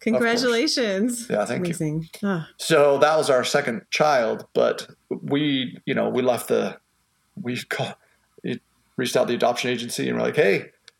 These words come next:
Speaker 2: we're, we're pregnant. So no need to push and pursue this anymore,"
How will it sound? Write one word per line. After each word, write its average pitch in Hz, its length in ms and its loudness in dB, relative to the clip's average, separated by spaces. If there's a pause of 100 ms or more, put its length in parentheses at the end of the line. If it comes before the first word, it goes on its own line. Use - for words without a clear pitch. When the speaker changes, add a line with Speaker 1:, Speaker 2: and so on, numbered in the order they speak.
(580)
Speaker 2:
we're, 62 520 4 (300)
we're 123 560 0
pregnant. 110 440 0
So 117 540 0
no 123 200 -2
need 127 220 -2
to 113 380 0 (120)
push - 240 0 (320)
and - 200 -2
pursue 131 340 0
this 127 200 0
anymore," 135 580 2